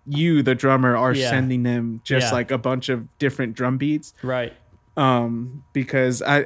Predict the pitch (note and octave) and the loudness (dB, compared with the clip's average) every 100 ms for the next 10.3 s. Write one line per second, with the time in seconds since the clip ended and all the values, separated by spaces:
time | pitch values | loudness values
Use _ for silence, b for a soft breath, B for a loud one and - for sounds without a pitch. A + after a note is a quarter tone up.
0 | - C3+ D3 C#3+ C#3+ C#3 C#3+ D3 F#3 - | -2 -4 -2 -2 -2 -2 -2 0 0 0
1 | F3 D3 C3+ C3 B2+ A#2+ B2+ B2 C3 B2+ | -2 0 0 0 -4 -8 -8 -4 -4 -2
2 | B2 C3+ - - C#3 C3 B2 C3 B2+ C#3 | -6 -8 -12 -6 -2 -2 -4 -4 -2 -2
3 | C3 B2 - B2 B2+ - B2+ - C#3 B2+ | 0 -4 -4 -2 -4 -4 -6 -4 -4 -2
4 | B2+ C3 C3+ C#3 C#3 C3 C#3+ C#3 C#3+ D3 | -2 -2 -2 -4 -4 -6 -4 -4 -2 -4
5 | D3+ D3+ D#3 C3 C3 B2+ C3+ C3+ - C3+ | -4 -6 -6 -2 0 0 -2 -6 -2 -2
6 | C3 C#3 D3 C3 C3 C#3 C#3 C#3 - A#2+ | -2 -4 -4 -6 -4 -4 -4 -6 -8 -6
7 | A2+ b b b b b _ _ _ _ | -6 b b b b b _ _ _ _
8 | _ _ _ _ - B2 A2 A2+ _ - | _ _ _ _ -6 -4 -4 -10 _ -4
9 | C#3+ D3 C#3+ F#3+ C3+ - B2+ C3+ A#2+ - | -2 2 4 4 4 0 0 -2 -2 -2
10 | C#3 B2+ D#3+ | -2 -2 -2